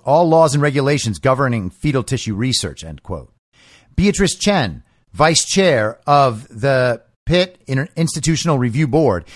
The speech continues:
is responsible for supervising the research experiments at the university that use aborted fetal tissue. However,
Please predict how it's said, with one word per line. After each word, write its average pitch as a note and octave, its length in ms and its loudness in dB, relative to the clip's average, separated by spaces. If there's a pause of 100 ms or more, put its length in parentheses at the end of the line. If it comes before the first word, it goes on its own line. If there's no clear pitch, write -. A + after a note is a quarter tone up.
(120)
is D3 140 0
responsible E3+ 500 0
for C3+ 120 -6
supervising B2+ 680 0
the A#2 120 -2
research D3+ 320 -2
experiments C#3+ 500 -2
at - 60 -16
the F#2 80 -12
university A#2+ 480 -2
that G#2+ 160 -6
use C3+ 260 -2
aborted A2 340 -4
fetal A#2 220 -4
tissue. - 380 -8 (380)
However, F3 440 0